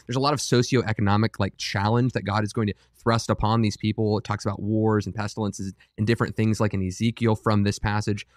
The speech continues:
So this is Isaiah nineteen, one through eight, describing God's gonna bring judgment. And then there's this little sliver of text that we see in, like, nineteen through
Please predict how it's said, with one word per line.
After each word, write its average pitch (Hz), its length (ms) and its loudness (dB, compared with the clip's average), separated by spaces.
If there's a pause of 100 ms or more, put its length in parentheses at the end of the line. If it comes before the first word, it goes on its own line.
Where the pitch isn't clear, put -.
(120)
So - 100 -6
this 156 140 0
is 143 240 0
Isaiah 117 420 4 (160)
nineteen, 113 640 0
one 107 180 4
through 104 220 2
eight, 101 160 -2
describing 123 640 -2
God's 165 320 0
gonna 160 180 -2
bring 160 300 0
judgment. 139 540 2 (280)
And 120 140 2
then 175 320 2
there's 160 160 2
this 127 180 0
little 135 160 2
sliver 139 520 0
of 98 200 -2
text 95 360 -4
that 110 120 0
we 107 120 0
see 107 320 -2
in, 101 100 -2
like, 95 180 -4
nineteen 107 540 -2
through 98 220 -8